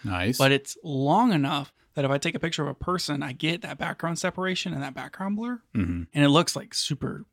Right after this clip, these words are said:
Speaker 2: creamy and
Speaker 1: Cool.
Speaker 2: awesome. Like, it has that, that Fuji look that I'm looking for that I get out of the sixteen millimeter. So,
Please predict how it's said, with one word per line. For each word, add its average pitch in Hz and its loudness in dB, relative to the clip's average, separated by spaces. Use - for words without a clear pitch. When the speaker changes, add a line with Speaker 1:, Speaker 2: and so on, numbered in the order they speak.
Speaker 2:
creamy 131 2
and 156 -4
Speaker 1:
Cool. - -2
Speaker 2:
awesome. 139 6
Like, 135 -2
it 135 2
has 143 6
that, 131 -2
that - -6
Fuji 143 8
look 131 6
that 127 4
I'm 127 6
looking 131 6
for 131 2
that 120 -2
I 120 0
get 131 2
out 123 0
of 123 -8
the 120 -10
sixteen - 0
millimeter. 185 2
So, 123 -4